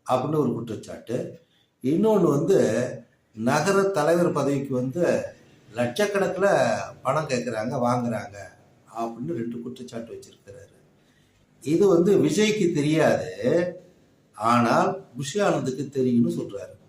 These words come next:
அப்போ அது மூன்றாம் நபர் யார் என்ன வாங்குறதுன்னு நம்மளால புரிஞ்சு கொள்ள முடியுது. இப்ப நாங்க என்ன கேட்கறோம்னா, என்ன கேட்கறேன்னு சொன்னா, "விளையிற பயிர் முளையிலே தெரியும்" அப்படின்னு ஒரு பழமொழி இருக்கு இல்லையா?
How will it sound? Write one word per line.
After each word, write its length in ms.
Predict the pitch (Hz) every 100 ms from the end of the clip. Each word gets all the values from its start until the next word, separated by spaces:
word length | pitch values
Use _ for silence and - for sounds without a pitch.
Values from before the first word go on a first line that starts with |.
| _ _ _ _ _ _
அப்போ 220 | 233 214
அது 100 | 202
மூன்றாம் 420 | 170 185 208 202 165
நபர் 280 | 156 175
யார் 260 | 165 160 160
என்ன 220 | 147 156
வாங்குறதுன்னு 460 | 147 131 120 180 196
நம்மளால 300 | 147 147 127
புரிஞ்சு 320 | 147 147 143
கொள்ள 160 | 113 110
முடியுது. 380 | 101 95 87 - _ _ _ _ _ _ _
இப்ப 160 | _ 117
நாங்க 480 | 104 127 170 180 156
என்ன 160 | 165
கேட்கறோம்னா, 580 | 180 147 120 113 127 156
என்ன 160 | 143 120
கேட்கறேன்னு 420 | 120 113 95 98
சொன்னா, 640 | - 104 - 87 92 98 _ _ _ _ _ _ _ _ -
"விளையிற 720 | 110 139 165 160 147 123 117 -
பயிர் 300 | 120 127 151
முளையிலே 580 | 123 127 151 151 151 160
தெரியும்" 500 | 131 127 131 143 120
அப்படின்னு 440 | 117 120 113 170
ஒரு 420 | 165 117 110 101 -
பழமொழி 340 | 123 131 123
இருக்கு 300 | 110 101 -
இல்லையா? 300 | 113 104 160